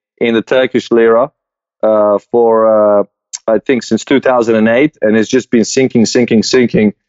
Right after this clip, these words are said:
and recently getting to the point of climax selling. So in, in the next couple of months, maybe by the, the period where bad seasonality tends to end into September, October,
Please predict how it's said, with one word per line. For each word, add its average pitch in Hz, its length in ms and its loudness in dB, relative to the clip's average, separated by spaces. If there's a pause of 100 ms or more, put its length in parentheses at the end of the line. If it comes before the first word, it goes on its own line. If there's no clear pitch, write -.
(220)
and 113 260 2
recently 117 580 0
getting 110 460 0
to - 140 -4
the 98 80 0
point 123 280 -2
of 98 140 -4
climax 120 480 -4
selling. 101 400 -2 (400)
So 120 480 -2
in, 127 140 -6
in 123 100 -12
the 147 80 -6
next 151 280 -4
couple 131 300 -2
of 117 60 0
months, 120 480 -4 (340)
maybe 139 280 0
by 117 260 0
the, 110 240 -2 (720)
the 117 140 -8
period 143 480 0
where 113 220 0
bad 127 320 -2
seasonality 113 600 -2
tends 117 240 -4
to 110 140 0
end 127 240 0
into 110 220 0
September, 113 460 -2
October, 117 520 0